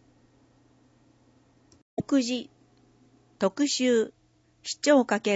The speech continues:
議長、新春特別対談、二ページ。新型コロナウイルス感染症に関するお知らせ、四ページ。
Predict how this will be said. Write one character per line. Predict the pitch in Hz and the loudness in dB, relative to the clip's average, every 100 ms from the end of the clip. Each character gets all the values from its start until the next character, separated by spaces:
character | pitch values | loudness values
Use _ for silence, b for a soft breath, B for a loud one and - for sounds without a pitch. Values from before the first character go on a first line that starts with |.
| 170 | -2
議 | 143 147 | -6 -10
長、 | _ 196 160 - _ _ _ _ - | _ -2 -2 -6 _ _ _ _ -10
新 | - 262 294 | 4 6 6
春 | 285 262 254 | 4 2 2
特 | 214 214 | 0 0
別 | 247 262 - | 2 2 0
対 | 233 214 160 | -2 -2 -2
談、 | 131 - - _ _ _ | -6 -8 -14 _ _ _
二 | 180 180 | -6 -2
ペ | - 233 170 | 4 4 4
ー | |
ジ。 | - - - _ _ _ _ _ _ _ _ _ _ _ _ | -4 -14 -18 _ _ _ _ _ _ _ _ _ _ _ _
新 | - 269 269 | -2 2 4
型 | 254 262 247 | 2 0 -2
コ | 240 233 | 0 0
ロ | 277 | 2
ナ | 269 269 | 2 2
ウ | 254 | 0
イ | 262 | 0
ル | 233 | -2
ス | 220 - | -8 -8
感 | 208 254 | -2 -2
染 | 247 233 240 | -2 -2 -2
症 | 233 220 | -2 -2
に | 214 | -4
関 | - 196 202 | -6 -6 -6
す | 208 | -6
る | 175 139 | -6 -8
お | |
知 | 139 151 | -8 -8
ら | 147 | -10
せ、 | - 131 131 _ _ _ _ _ _ | -8 -8 -8 _ _ _ _ _ _
四 | 175 220 240 | -2 0 0
ペ | 226 220 175 | -2 -2 -2
ー | |
ジ。 | 127 - | -6 -14